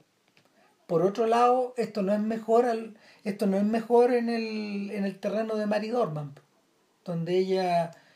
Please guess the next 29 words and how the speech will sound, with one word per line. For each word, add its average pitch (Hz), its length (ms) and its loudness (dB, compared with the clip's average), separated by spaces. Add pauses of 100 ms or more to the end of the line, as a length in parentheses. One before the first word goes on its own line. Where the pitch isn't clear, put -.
(140)
empieza 185 420 -2
a - 40 0
asistir 196 420 -2
a 214 40 2
esta, 208 520 -2
a 202 60 4
estas 196 240 -2
reuniones, 202 680 -2 (280)
empieza 175 320 -6
a - 40 -16
asistir 175 360 -8
a 190 40 -2
estos 190 520 0 (500)
consejos 202 420 -2
municipales 196 920 0
y, 165 560 -8 (380)
y 180 80 -8
se 202 120 -2
da 196 140 2
cuenta 214 300 -4
de 202 100 -4
que 202 80 -6
en 185 60 -4
realidad 196 320 -2
no 220 120 -2
hay 240 140 0
nada 285 240 -4
que 277 100 -12
hacer, - 200 -6